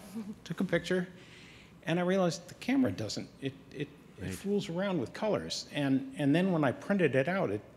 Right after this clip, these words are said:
Speaker 1: it came out. To, so I said, "Oh, well, well, I'll, I'll buy a postcard, uh, from the, uh, Harvard Art Museums and take home," well, two of the postcards didn't exactly match.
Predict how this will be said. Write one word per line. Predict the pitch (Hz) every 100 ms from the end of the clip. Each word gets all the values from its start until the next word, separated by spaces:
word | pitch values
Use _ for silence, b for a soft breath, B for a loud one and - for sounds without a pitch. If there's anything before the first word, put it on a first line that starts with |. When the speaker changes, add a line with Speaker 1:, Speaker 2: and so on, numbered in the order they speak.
| - -
Speaker 1:
it | 127 - -
came | - 139
out. | 127
To, | - 131 B B B B
so | - 220
I |
said, | - -
"Oh, | 226
well, | 156 139 165 165
well, | 190 170 -
I'll, | 175 175 - -
I'll | 185
buy | 185 202 208
a | -
postcard, | - - 190 - - 104 - - B B B B - -
uh, | 143 123 110
from | - 135 123
the, | 107 95 - -
uh, | - - - - - - - - - - -
Harvard | 139 127 131
Art | 147
Museums | 110 92 87 -
and | 107 113
take | 135 123
home," | 143 120 117 - - -
well, | 147 143 - - -
two | 214
of | 214
the | -
postcards | 180 180 - 117 104
didn't | 147 139 135
exactly | 127 107 131 123 107
match. | 101 135 - -